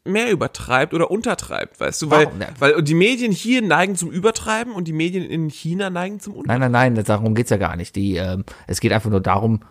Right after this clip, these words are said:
Speaker 2: mal, mal komplett nüchtern betrachtet, ja, da sind mal Leute gestorben und ja, das Ding ist rasend schnell, verbreitet sich und man sollte natürlich was dagegen machen, wie gegen jede Krankheit.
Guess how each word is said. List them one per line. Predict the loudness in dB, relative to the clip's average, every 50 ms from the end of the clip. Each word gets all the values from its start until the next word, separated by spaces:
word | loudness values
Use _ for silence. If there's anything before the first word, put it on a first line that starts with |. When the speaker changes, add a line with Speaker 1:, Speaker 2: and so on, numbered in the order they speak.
| _ _ -2
Speaker 2:
mal, | 0 0 0
mal | 0 -2 -2
komplett | 0 0 0 -2 0 -2 -4 -2 -2 -2
nüchtern | -4 -4 -4 -4 0 0
betrachtet, | 0 0 2 2 2 2 2 0 -6 -6 -2 0
ja, | 2 4 4 4 4
da | 2 0 0 0
sind | 0 0 0
mal | 0 0
Leute | 0 0 0 0
gestorben | -2 -2 0 0 2 2 0 0
und | 0 0 0 0 -2 -2
ja, | 2 4 4 6 6
das | 4 2 2
Ding | 2 2 2 0 -2 0
ist | -2 -2 -2 -2 -8 -2
rasend | 2 4 4 4 4 2 0
schnell, | 0 0 0 2
verbreitet | 2 2 2 2 2 2 0 -2 -4
sich | -4 -4 -2
und | 0
man | 0 2
sollte | 2 4 2 2 2 0
natürlich | -2 0 2 4 4 4 4 4
was | 2 -2
dagegen | -2 -2 -2 -2 -2 -2
machen, | -2 -2 -2 -4
wie | -2
gegen | -2 -4 -4 -4 -2
jede | 2 2 2 2 2
Krankheit. | -2 -4 -4 -2 0 0 0 0